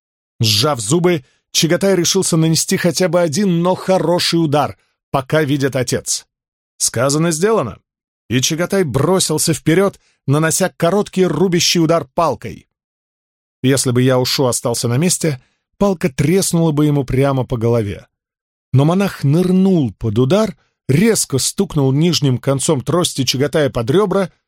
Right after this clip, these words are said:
и шагнул в сторону. Удар не был сильным, но Чагатай побагровел от злобы. Яо Шу покачал головой. "Сохраняй спокойствие",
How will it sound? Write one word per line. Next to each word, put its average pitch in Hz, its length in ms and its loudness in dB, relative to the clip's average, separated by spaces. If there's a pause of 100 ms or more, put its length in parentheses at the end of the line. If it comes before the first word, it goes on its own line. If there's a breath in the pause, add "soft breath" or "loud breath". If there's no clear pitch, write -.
(220)
и 127 60 0
шагнул 135 400 -2
в 107 60 -6
сторону. 87 520 -8 (880)
Удар 202 320 0
не 220 280 2
был 156 160 0
сильным, 113 580 0 (320)
но 151 320 2
Чагатай 160 600 0
побагровел 135 680 0
от 123 100 0
злобы. 104 540 -8 (400)
Яо 127 360 2
Шу 151 280 -2
покачал 165 500 -2
головой. 151 560 -4 (320)
"Сохраняй 95 600 -2
спокойствие", - 840 -4